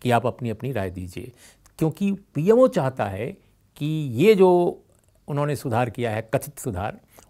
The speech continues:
वो जल्दी से जल्दी लागू कर दिया जाए। इस पर वो स्टेट्स में बात नहीं कराना चाहते, इस पर वो पॉलिटिकल पार्टी से बात नहीं करना चाहते,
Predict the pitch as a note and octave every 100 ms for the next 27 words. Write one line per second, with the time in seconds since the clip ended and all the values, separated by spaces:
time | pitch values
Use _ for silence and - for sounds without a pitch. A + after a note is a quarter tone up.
0 | - E3 C3 C3 D3 F#3+ D3 A2 A2 G2
1 | F#2+ F2+ F#2 F#2+ F#2 - - _ - -
2 | C3 - E3+ D3+ - - C3 C3 - B2+
3 | B2 A#2+ A#2 A#2 A#2 A2+ A2+ A2 A2 G#2+
4 | A#2 A#2+ - C#3 D3 C#3 A2 A#2+ B2 -
5 | F#2+ G2+ G#2+ - A2 A2 - G#2 A2+ A2+
6 | G#2+ - G#2 - A2+